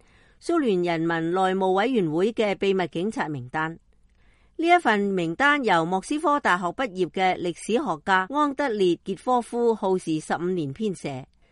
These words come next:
主要資料嚟自秘密警察當時嘅軍銜職務任命狀、批准秘密警察辭職嘅文件，以及紀念碑組織保存嘅受害者案件檔案。人權活動人士話，作為克格勃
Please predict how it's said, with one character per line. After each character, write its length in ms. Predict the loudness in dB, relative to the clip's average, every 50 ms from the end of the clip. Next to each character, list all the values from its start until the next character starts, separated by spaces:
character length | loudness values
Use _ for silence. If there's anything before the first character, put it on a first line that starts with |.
| _ _ _ _ _ _
主 100 | -4 -2
要 180 | 0 0 0 0
資 200 | 0 0 0 2
料 220 | 4 6 4 4
嚟 200 | 4 2 0 -2 -2
自 260 | -4 -4 -2 -2 -2 -2 0
秘 180 | 2 4 4
密 160 | 4 2 0
警 240 | -2 -2 -2 -2 -2
察 240 | -2 2 2 4 2
當 320 | 2 2 0 0 0 0
時 220 | -2 -2 -4 -6 -4
嘅 260 | 0 0 0 0 0 0
軍 200 | -2 -2 -2 -2
銜 280 | -2 -4 -4 -4 -4 -4
職 200 | -4 -6 -6 -4
務 240 | -4 -2 -2 -2 -2
任 160 | -2 -4 -2
命 240 | -2 -2 -4 -4 -4
狀、 280 | -4 -2 -4 -4 -4 -8 -16 -20 _ _ _ _ _ _ _ _ _ _
批 180 | -4 -2 -2 0
准 180 | 0 -2 -2 -2
秘 120 | -2 -2
密 140 | -2 -2 -2
警 220 | -4 -4 -4 -4 -4
察 180 | -2 -2 -4
辭 200 | -4 -6 -8 -10
職 180 | -8 -6 -6 -6
嘅 120 | -6 -6
文 160 | -8 -8 -10 -12
件， 280 | -12 -12 -12 -10 -12 -12 -14 _ _ _ _ _ _ _ _ -6
以 120 | -6 -4
及 80 | -2 0
紀 380 | 0 0 0 0 -2 -2 0
念 180 | 0 0 0 0
碑 240 | 0 -2 -2 -2 -2
組 240 | 0 0 0 2 2
織 180 | 0 -2 -2 -2
保 180 | -2 -2 -2 -2
存 300 | -2 -4 -4 -4 -2 -2
嘅 240 | 0 0 0 0 -2 -4
受 220 | 0 0 0 2 2
害 180 | 2 0 0
者 160 | 0 0 0 0 0 2 2
案 240 | 2 2 2 2 0
件 220 | 0 -2 -2 -2
檔 320 | 0 0 0 0 0 -2 -2
案。 220 | -4 -4 -6 -12 -18 -20 _ _ _ _ _ _ _ _ _ _ -6
人 180 | -2 -2 -2
權 200 | 0 0 0 2
活 120 | 2 0 2
動 120 | 2 2
人 160 | 0 0 -2
士 160 | -4 -4 -6 -4
話， 240 | -4 -4 -4 -6 -8 _ -20 -20 _ _ _ _
作 140 | -2 0 2 2
為 140 | 2 2 0
克 140 | 0 -2
格 140 | -2 0 0
勃 260 | 0 0 0 -2 -2